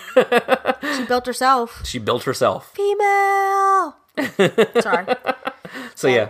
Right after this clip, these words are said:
Speaker 1: So she's elite. But,
Speaker 2: That's
Speaker 1: yeah.
Speaker 2: awesome.
Speaker 1: So I'm, I'm really excited about it. I'm, I'm wanting somebody to call her Elite, though. Like, at some point. I think that would be really funny.
Speaker 2: Maybe.
Speaker 1: Um, but, yeah. No, I'm, I'm really excited for that droid, too. But, yeah. Lando, I,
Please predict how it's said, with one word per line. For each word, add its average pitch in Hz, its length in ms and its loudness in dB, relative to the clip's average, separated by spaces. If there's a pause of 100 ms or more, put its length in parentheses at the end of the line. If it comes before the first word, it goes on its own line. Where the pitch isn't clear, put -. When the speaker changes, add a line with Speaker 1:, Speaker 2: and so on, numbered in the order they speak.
Speaker 1:
So - 140 -4
she's 120 240 -8
elite. 113 580 -6 (500)
But, 113 240 2
Speaker 2:
That's - 120 -4
Speaker 1:
yeah. 107 80 4
Speaker 2:
awesome. 101 240 -4 (720)
Speaker 1:
So 131 140 0
I'm, 131 180 0
I'm 139 140 -2
really 131 180 4
excited 113 180 2
about 110 180 0
it. 123 60 4 (100)
I'm, 143 80 0
I'm 151 60 -2
wanting 147 240 2
somebody 117 280 0
to 101 40 -6
call 101 220 -2
her 101 40 -2
Elite, 104 320 -6
though. 95 280 -8 (240)
Like, 110 140 -2
at 113 100 -6
some 123 200 2
point. 98 300 -4 (240)
I 107 60 2
think 127 160 0
that 113 80 6
would 107 100 0
be 104 80 -6
really 101 260 -4
funny. 101 300 -8 (480)
Speaker 2:
Maybe. 110 300 4
Speaker 1:
Um, 104 180 -10 (400)
but, 117 160 0
yeah. 101 240 2 (100)
No, 117 140 4
I'm, 127 80 2
I'm 131 160 0
really 135 200 4
excited 110 320 0
for 110 120 -4
that 98 200 -2
droid, 101 260 -6
too. 104 240 -10 (640)
But, 107 360 2
yeah. - 220 -4 (120)
Lando, 139 500 4
I, 123 220 -6